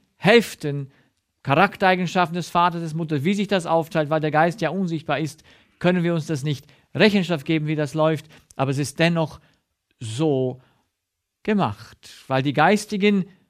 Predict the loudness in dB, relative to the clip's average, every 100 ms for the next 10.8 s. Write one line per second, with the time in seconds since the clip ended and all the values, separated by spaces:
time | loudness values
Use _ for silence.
0 | _ _ _ _ _ 4 6 6 2 0
1 | -2 -2 -4 2 2 2 -2 4 4 4
2 | 2 2 0 2 0 0 -6 -2 0 2
3 | 0 0 2 0 -2 -20 _ _ _ _
4 | _ -2 2 2 0 -8 _ _ _ _
5 | _ _ _ _ -10 -2 0 0 -4 0
6 | 2 0 -4 -20 _ _ _ _ _ _
7 | _ _ _ _ _ _ _ -2 0 2
8 | 4 4 2 -2 -4 -2 0 0 0 0
9 | -2 -6 _ _ 0 2 2 -2 -6 -8
10 | _ _ -8 -4 -2 -2 -4